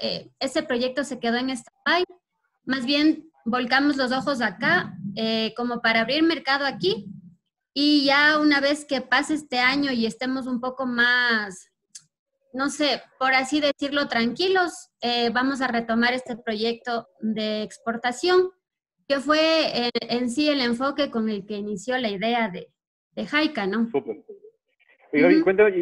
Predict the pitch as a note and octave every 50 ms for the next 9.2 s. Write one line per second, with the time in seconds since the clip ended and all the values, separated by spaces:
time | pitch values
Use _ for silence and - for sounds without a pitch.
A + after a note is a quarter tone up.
0 | F3+ - D#3 C#3 - F#3+ G3+ G#3+ G3+ F3 - F3+ F#3 G3 F#3 - G#3 G3+ G3+ G3+
1 | - _ _ _ _ - - - _ _ _ - C#3 C3 B2+ B2+ B2+ B2+ B2 B2
2 | A#2+ A#2+ B2 - _ _ _ - - _ - D3 C3+ C3 - C#3+ D#3 D#3+ F#3 F#3+
3 | - - D#3 D3 C3+ - - - _ - - _ - - - - E3 D#3+ F3+ E3
4 | C#3+ D3 D#3+ E3 D3+ - - - C#3+ C#3+ C3+ C3+ E3 G3 G#3 F#3+ F3+ - D3+ D3+
5 | D#3+ E3+ F#3 F#3+ F#3 D#3+ D3+ C#3+ C3 C3 B2 - B2+ B2+ B2+ C3 B2 C3+ D3+ E3+
6 | F#3+ F3+ D#3+ - - D3+ - F3+ F#3+ F3+ - E3+ E3 F3+ F3+ D#3+ D3 D#3 G#3+ G#3
7 | - A#3 A3+ - - - _ - - C#3+ C#3 D3 C#3+ - D3 C#3+ C#3 C#3+ C#3 -
8 | C3+ B2 A#2+ A2+ - B2+ C3+ C#3+ C3+ B2 A#2 - B2 - A#2 A2+ A2 - A2+ A2
9 | B2 B2+ B2